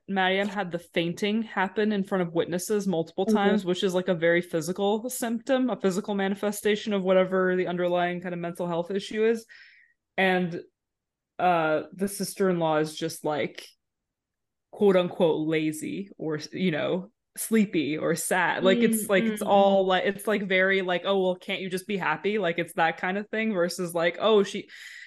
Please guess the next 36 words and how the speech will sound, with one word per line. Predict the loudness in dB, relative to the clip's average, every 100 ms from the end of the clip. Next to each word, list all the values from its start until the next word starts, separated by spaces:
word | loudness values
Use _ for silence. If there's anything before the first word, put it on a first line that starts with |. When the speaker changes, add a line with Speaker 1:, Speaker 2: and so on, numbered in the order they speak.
| -8
Speaker 1:
Mariam | 0 4 4 4
is | 4
actually | 2 2 -4 -2
fainting. | -2 -2 -2 -4 -2
There | 0
might | 0 0
be | -2 -2
something | -4 -4 -2
wrong | 0 0 2
with, | 0 -2 -4
like, | -4 0
her | 2
brain | 4 2 2 0 -2
in | -4
terms | -2 -2 -2
of, | -4
like, | -4 -4 -6 -16 -20 _ -20 _ _ _ _ _ -18 -4
something | -2 -2 -2
quote | 0 0
unquote | 0 -4 -2
physical." | -4 -4 -4 -4 -4 -4
Um, | -4 -2 -4 -8 0
Speaker 2:
Yeah. | 2 2 2
Speaker 1:
that's | -2 0
my, | -2 0
that | 0
was | 2
my | 0 -2
impression. | -4 -4 -2 -2 -4
'Cause | -4 0
the | 2 2 0 -14 -6 0
Hoja | 2 4 4
was | 4
all, | 2 0 -6
'cause | -10 -6
when | -4 -4